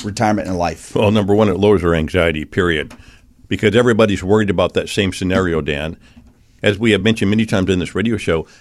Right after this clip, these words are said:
Speaker 2: people do not understand the level of risk they have. They have no idea until we actually do these analyses for 'em, and they, I mean, they're, it's like a,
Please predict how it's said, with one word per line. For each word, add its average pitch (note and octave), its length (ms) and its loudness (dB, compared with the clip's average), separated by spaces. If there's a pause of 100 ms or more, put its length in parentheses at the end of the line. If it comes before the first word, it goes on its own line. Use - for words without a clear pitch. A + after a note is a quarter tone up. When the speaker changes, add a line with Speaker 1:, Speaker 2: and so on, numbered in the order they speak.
(180)
Speaker 2:
people A2 340 -2
do A#2 160 -2
not F#2 260 -2
understand F#2+ 480 -4
the F#2 80 -2
level E2 260 -2
of F#2+ 160 -6
risk D3+ 200 -4
they E2+ 100 0
have. D2+ 280 -8
They G2 100 -2
have A#2 120 0
no C#3 160 2
idea C3 480 2 (240)
until G#2+ 320 0
we F#2+ 160 0
actually A#2 400 -2
do G2+ 200 -2
these F#2+ 280 -2
analyses G2 640 -2
for F#2 260 -4
'em, G2 100 -2
and G2+ 120 0
they, G2 200 -2 (360)
I - 100 -8
mean, A#2 180 0
they're, G#2 140 2
it's - 140 -12
like B2+ 200 0
a, E2 100 0